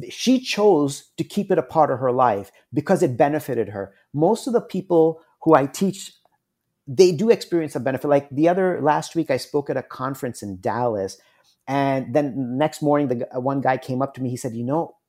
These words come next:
the stuff you said last night and then the practice you taught, I think it's gonna change my life."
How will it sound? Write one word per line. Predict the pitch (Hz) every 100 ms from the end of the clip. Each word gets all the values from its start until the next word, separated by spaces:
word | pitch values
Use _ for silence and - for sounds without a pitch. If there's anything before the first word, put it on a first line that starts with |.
| _
the | 113 117
stuff | - 226 226
you | 160
said | - 135 135
last | 139 131 -
night | 135 131 -
and | 117
then | 110
the | 107 _ _ _ -
practice | 143 165 151 -
you | 117
taught, | - 107 - _ _ _ -
I | 151
think | - 202
it's | 165
gonna | - 131
change | - 135 98
my | 90
life." | 90 107 95 - -